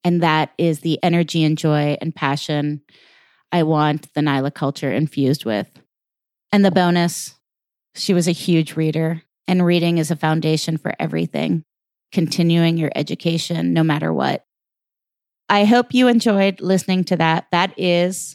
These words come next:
why I named my company Nyla and why I continue to be proud. And I think she would be so delighted and think it's crazy to see people walking around with their Nyla shirt,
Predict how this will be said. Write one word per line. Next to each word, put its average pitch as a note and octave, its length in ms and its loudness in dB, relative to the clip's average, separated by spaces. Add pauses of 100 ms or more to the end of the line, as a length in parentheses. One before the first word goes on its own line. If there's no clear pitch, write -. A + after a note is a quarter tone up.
(120)
why E3 500 0
I E3+ 140 -2
named D#3+ 280 0
my D#3 120 -4
company E3 420 -4
Nyla D3+ 640 -2
and E3+ 160 2
why D3+ 260 2
I F3+ 100 -2
continue E3+ 460 -2
to D#3+ 80 0
be D#3+ 140 -2
proud. D#3 640 -2 (960)
And - 140 0
I E3+ 80 2
think F3 260 2
she - 200 -2
would F3+ 160 2
be E3 180 0
so G3 720 2
delighted D#3+ 640 0
and F3 180 -2
think D#3+ 180 -2
it's D#3 180 -6
crazy D#3 680 -4 (460)
to F3+ 80 0
see D#3+ 480 2
people E3+ 340 0
walking D#3 440 0
around D#3 360 0
with D3+ 140 -4
their D#3+ 120 0
Nyla D3+ 460 0
shirt, D3+ 340 -2